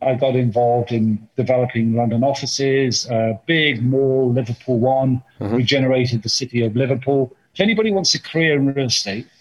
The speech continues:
Speaker 1: period in the development industry is just indispensable. You learn more about real estate than you would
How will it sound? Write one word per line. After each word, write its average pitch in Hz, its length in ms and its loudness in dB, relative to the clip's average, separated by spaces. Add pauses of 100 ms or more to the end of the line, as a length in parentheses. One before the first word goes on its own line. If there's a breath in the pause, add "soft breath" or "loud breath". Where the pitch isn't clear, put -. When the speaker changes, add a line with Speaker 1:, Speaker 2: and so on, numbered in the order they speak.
(240 soft breath)
Speaker 1:
period 208 420 0
in 165 120 2
the 156 60 2
development 143 600 -2
industry 113 500 -4
is 113 140 -6
just 131 400 -4
indispensable. 120 840 -2
You 165 160 2
learn 165 360 2
more 190 260 4
about 165 320 0
real 139 160 0
estate 113 500 -6
than 123 160 0
you 135 100 0
would 135 120 -8